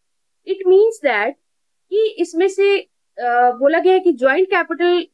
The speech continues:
अ, जो कंपनी है एक कृत्रिम, अदृश्य और अमूर्त संस्था है, यानी artificial, अ, invisible और intangible entity है, जिसका स्वरूप कैसा है? Legal है, यानी वैधानिक है, और जो,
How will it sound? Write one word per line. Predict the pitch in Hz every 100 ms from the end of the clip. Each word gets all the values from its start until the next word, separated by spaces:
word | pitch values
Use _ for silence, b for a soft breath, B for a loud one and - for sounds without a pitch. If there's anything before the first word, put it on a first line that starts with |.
| -
अ, | 247
जो | 247 285
कंपनी | 277 254 285 427 392
है | 247 202 285 _ _ _ _ _ _ -
एक | 349 381 403 415 -
कृत्रिम, | 339 339 427 427
अदृश्य | 294 254 311 349 370 403
और | 339 311
अमूर्त | 320 269 320 427 -
संस्था | 302 226 - 208
है, | 190 190
यानी | 208 262
artificial, | 269 285 311 302 - 381 381 - 254
अ, | 254 254 -
invisible | 285 269 285 269 359 381
और | 285 294
intangible | 349 339 294 285 285 277
entity | 226 226 214 196 220 220
है, | 359 _ _ _ _
जिसका | 285 - 392
स्वरूप | - 359 349 381
कैसा | 339 330 349
है? | 349 466
Legal | 381 320 370 320 247
है, | 175
यानी | 196 254
वैधानिक | 285 277 302 285 381 359 392
है, | 480 494 _ _
और | 311 330
जो, | 320 349 480 554